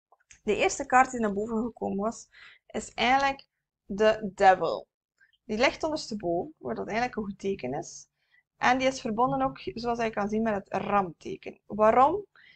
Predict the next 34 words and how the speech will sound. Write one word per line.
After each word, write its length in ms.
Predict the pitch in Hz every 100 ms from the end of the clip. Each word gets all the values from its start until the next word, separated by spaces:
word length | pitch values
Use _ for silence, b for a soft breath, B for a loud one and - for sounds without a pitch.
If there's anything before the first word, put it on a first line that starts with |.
| b b b _ _
Omdat 680 | - 247 247 247 247 - - -
vanaf 640 | 226 240 240 247 - -
nu, 500 | 226 240 254 277 339
ik 120 | 277
denk 220 | 269 254
nu 220 | 247 254 302
of 160 | 269
morgen, 340 | 233 233 226 214
maar 100 | -
ergens 200 | 254 247
in 100 | 226
deze 280 | 233 220
week, 320 | 196 233 262 -
gaat 480 | 220 233 233 240 -
de 120 | 214
planeet 420 | 202 220 226 233 -
Mars 500 | 208 214 269 - -
in 140 | 226
het 140 | 208
teken 320 | 226 220 208 -
Ram. 480 | - 190 190 180 - B B B
En 140 | - 226
dat 120 | 269
gaat 220 | - 294
ervoor 240 | 269 220 214
zorgen 560 | 196 226 254 277 269
dat 120 | 226
we 60 | 220
willen 240 | 220 208
vooruitgaan, 520 | 208 190 190 - - -
dat 120 | 208
we 60 | 220
willen 200 | 226 220
dingen 300 | 233 -